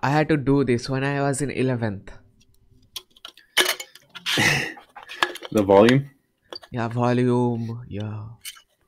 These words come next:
Speaker 2: A hundred and twenty-two millimeters.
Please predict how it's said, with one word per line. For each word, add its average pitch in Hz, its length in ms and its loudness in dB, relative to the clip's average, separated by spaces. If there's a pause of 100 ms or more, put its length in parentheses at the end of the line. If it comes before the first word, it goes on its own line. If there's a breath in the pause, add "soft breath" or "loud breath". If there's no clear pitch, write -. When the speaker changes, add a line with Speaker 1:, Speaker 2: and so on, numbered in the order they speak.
(1300 loud breath)
Speaker 2:
A 110 140 4
hundred 131 460 6
and 104 340 2
twenty-two 117 1120 0 (260)
millimeters. - 1000 -10